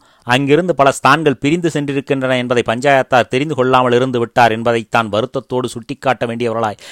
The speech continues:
இருக்கிறோம். ஜார் ஆட்சியை ஒழித்த பிறகு பலமான சோவியத் யூனியனை அமைக்கும் முன்பு அவர்கள் ஒரு கேள்வியை எழுப்பினார்கள்.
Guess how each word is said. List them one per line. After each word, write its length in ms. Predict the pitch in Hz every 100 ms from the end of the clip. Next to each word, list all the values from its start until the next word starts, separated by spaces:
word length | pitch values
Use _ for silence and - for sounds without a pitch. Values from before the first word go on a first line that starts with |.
| -
இருக்கிறோம். 500 | 120 120 - 110 95 - _ _ _
ஜார் 380 | 101 107 120 131
ஆட்சியை 340 | 123 - 123 110
ஒழித்த 320 | 120 131 117
பிறகு 280 | 113 113 208 - _ 92
பலமான 380 | 110 127 135 156
சோவியத் 420 | - 147 139 139
யூனியனை 320 | 135 127 117
அமைக்கும் 340 | 110 131 - 120
முன்பு 220 | 110 135 208 - -
அவர்கள் 380 | 127 143 139 135
ஒரு 120 | 127
கேள்வியை 440 | - 165 185 165 127
எழுப்பினார்கள். 640 | 143 - 127 117 104